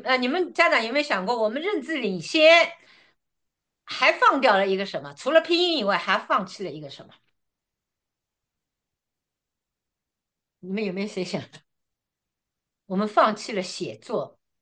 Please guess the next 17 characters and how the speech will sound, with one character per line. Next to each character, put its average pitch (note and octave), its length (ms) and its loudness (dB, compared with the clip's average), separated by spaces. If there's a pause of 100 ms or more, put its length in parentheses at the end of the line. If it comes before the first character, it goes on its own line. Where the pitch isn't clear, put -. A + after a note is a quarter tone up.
(640)
啊， D3+ 380 -6 (200)
就 F#4 140 4
是 F4+ 140 -2
说 E4 380 8
我 A#3+ 100 4
们 C4 100 2
开 A4 240 2
始 - 440 -4 (580)
就 A4+ 180 4
是 C#4+ 180 -2
教 D4+ 240 4
他 D4+ 160 0
们 C4+ 140 -2
认 D4 180 2
字、 B3 300 -12 (200)
阅 D4 180 2
读。 F3+ 280 -8